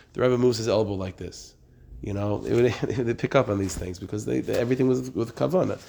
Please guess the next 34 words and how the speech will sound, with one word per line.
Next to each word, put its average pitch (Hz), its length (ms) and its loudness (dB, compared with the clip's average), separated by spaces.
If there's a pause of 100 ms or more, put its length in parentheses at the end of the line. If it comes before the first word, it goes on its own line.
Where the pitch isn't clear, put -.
(240)
So, - 160 -6
but 104 120 -2
the, 110 120 2
the 104 160 -2
chiddush 135 420 4
that 85 140 -4
the 107 60 -6
Gemara 113 220 2
is 110 80 -4
telling 160 260 4
us 95 100 0
is 98 100 -2
not 110 140 6
only, 95 220 2
that's 98 180 -4
not, 92 120 -2 (120)
uh, 87 160 -2
just 90 220 -6
Reb 87 100 -8
Na-, - 200 -4
the, 90 220 -2
just 92 220 -2
Reb 90 260 0
Melech. 87 280 -2 (380)
Every 123 180 4
single 127 280 4
one 92 160 2
of 92 80 0
us 101 140 -2
is 95 120 -2
a 95 40 -4
sulam 107 320 0
mutzav 117 240 -2
arza. 131 420 0